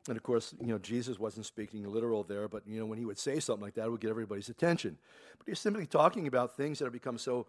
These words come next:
maybe part of our life, you know, like our eye, our hand, or our foot, uh, that if it stumbles us, to cut it off, to get it out of our lives. Uh,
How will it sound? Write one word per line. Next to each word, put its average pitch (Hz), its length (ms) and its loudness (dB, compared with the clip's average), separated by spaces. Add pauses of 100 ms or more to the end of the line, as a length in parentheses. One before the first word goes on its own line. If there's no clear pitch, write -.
(500)
maybe 135 200 -6
part 147 240 2
of 131 80 -2
our 120 120 2
life, 123 520 0 (500)
you 131 80 -4
know, 123 60 0
like 143 260 4
our 135 140 4
eye, 113 180 2
our 113 80 2
hand, 123 220 -2
or 113 100 2
our 110 80 -2
foot, 156 380 4 (500)
uh, 110 360 0
that 135 140 4
if 135 100 -2
it 151 100 0
stumbles 214 560 8
us, 139 260 6
to 185 140 -4
cut 147 320 0
it 151 120 0
off, 156 360 -2
to 123 80 -4
get 123 220 -6
it 131 160 -2
out 131 200 0
of 127 100 -6
our 123 80 -2
lives. 143 480 -6 (680)
Uh, 107 380 2